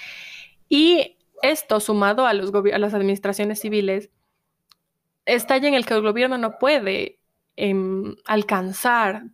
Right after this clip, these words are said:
todos los pueblos de Afganistán. Y como no lo hace, estos pueblos no tienen organizaciones y entra el gobierno de las sombras de los talibanes y les organiza y les hace desarrollarse.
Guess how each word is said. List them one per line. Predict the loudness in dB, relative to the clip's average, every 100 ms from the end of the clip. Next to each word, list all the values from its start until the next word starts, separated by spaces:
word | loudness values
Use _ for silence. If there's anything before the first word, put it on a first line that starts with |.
| _
todos | 0 0 0
los | -4 -4
pueblos | -2 0 2 0 -2
de |
Afganistán. | -8 -8 -14 -12 -6 -8 -8 _ _ _ _ -20 _ _ _
Y | -6 -2
como | 0 2
no | 2 2
lo | 4
hace, | 4 0 0 0 0
estos | -2 -8
pueblos | -2 0 2 0
no | 0 -2
tienen | 0 0 0
organizaciones | 0 -2 -4 -6 -4 0 2 2 -2 -8 -18 -4
y | 2
entra | 2 4
el | 4
gobierno | 4 4 4
de | 2
las | 2 2
sombras | 2 2
de | 0
los | -2 -2
talibanes | 2 2 4 2 -2
y | 2 2
les | 2 0
organiza | 0 2 4 4 2 -2 -2 -12 -18 -20 _
y | 0
les | 2 2
hace | 2 2
desarrollarse. | 2 4 2 2 2 2 0 -2 -8 -12